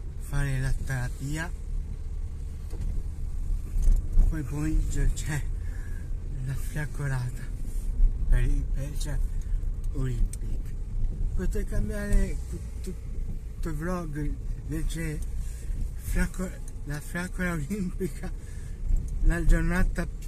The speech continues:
di pio-, pioggio-, pioggia. Ci vediamo dopo. Un momento, fiaccolata è finita. Adesso,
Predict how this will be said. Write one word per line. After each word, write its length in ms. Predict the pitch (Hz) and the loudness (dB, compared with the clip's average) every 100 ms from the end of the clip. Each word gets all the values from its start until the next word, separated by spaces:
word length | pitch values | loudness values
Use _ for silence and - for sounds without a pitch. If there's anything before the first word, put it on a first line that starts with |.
| - - - - | -6 -6 -6 -6
di 120 | 143 | -4
pio-, 380 | 170 165 151 123 - - | -2 0 0 -2 -4 -4
pioggio-, 560 | - 160 135 170 156 139 - - - - | 0 -2 0 -2 -2 -4 -6 -6 -6 -4
pioggia. 500 | - 160 135 175 147 135 147 - - - - - - - - - - - - - - - - - - - - - - - - - - - - - - - - - - - - - - | -4 -4 -2 -2 -2 -4 -4 -6 -6 -6 -6 -6 -8 -8 -8 -10 0 0 0 -6 2 2 2 -8 -6 -6 -6 -8 -8 -8 -6 -4 -4 -4 -6 -6 -6 -6 -6 -6 -6 -8 -10 -12 -10
Ci 180 | - 175 | -6 -4
vediamo 460 | 165 151 135 175 151 | -2 -2 0 0 2
dopo. 600 | 127 131 - 185 - - - - - - - - _ 120 | 0 0 -2 -4 -4 -8 -10 -10 -10 -8 -10 -12 _ -14
Un 80 | 143 | -12
momento, 520 | 139 139 139 131 113 | -10 -12 -12 -14 -16
fiaccolata 760 | - 135 127 - 127 127 - 120 | -16 -16 -18 -18 -16 -16 -16 -20
è 60 | |
finita. 580 | - - 127 131 139 - - - _ _ _ _ _ _ - _ _ | -18 -16 -14 -14 -18 -20 -20 -20 _ _ _ _ _ _ -20 _ _
Adesso, 580 | 156 131 135 - - | -10 -8 -8 -6 -8